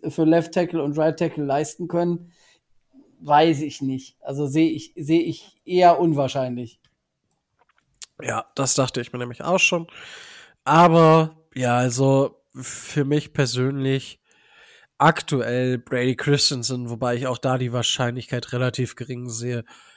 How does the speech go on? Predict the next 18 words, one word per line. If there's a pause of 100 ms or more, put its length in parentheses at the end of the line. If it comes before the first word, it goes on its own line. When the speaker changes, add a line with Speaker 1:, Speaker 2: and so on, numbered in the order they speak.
(260)
Speaker 2:
dass
man
den (100)
sich
holt,
gerade (380)
wenn
man
überlegt,
was
wir
eigentlich
noch
im
Kader
für
Möglichkeiten
haben.